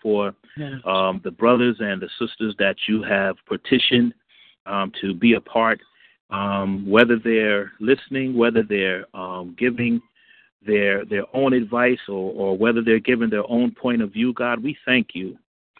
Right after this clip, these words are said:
Speaker 1: because we realize, oh Lord, that you give us the ability to think, that you give us the ability to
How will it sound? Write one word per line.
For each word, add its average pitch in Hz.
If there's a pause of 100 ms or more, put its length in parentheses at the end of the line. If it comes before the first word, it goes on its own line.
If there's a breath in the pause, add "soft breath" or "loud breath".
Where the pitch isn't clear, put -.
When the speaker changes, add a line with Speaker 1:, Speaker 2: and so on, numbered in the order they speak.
(280 soft breath)
Speaker 1:
because 110
we 123
realize, 123
oh 104
Lord, 104
that 104
you 131 (500 soft breath)
give 110
us 107 (100)
the 113
ability 101 (100)
to 98 (120)
think, 107 (300)
that 98 (100)
you 120
give 117
us 107 (100)
the 110
ability 104 (120)
to 95